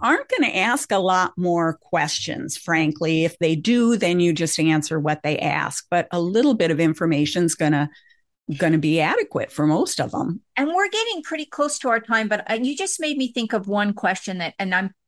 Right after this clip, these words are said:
Speaker 2: maybe putting you on the spot a little bit here, Michelle, but do you think it's harder for families when it is a sudden and unexpected tragic accident that kills a child, as opposed to the tragedy of dealing with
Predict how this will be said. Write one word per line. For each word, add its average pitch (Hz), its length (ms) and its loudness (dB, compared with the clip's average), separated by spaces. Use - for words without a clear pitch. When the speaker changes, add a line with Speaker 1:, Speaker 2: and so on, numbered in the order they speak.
Speaker 2:
maybe 277 380 0
putting 294 280 0
you 247 100 4
on 202 100 2
the 190 60 -2
spot 180 320 0
a 170 60 -6
little 165 180 -4
bit 165 160 -6
here, 165 200 -6
Michelle, 156 360 -2
but 156 180 -4
do 285 80 -4
you 320 80 0
think 403 220 -8
it's 415 160 -6
harder 277 480 0
for 233 240 -8
families 208 920 0
when 202 380 0
it 196 140 0
is 190 160 -2
a 180 120 -2
sudden 208 520 0
and 185 200 -8
unexpected 180 920 -4
tragic 180 520 -2
accident 262 640 -6
that 220 300 -6
kills 220 500 -2
a 214 60 -4
child, 190 480 0
as 214 140 0
opposed 208 400 -2
to 196 140 -2
the 185 140 -4
tragedy 190 600 -2
of 175 120 -6
dealing 180 380 -4
with 175 280 -6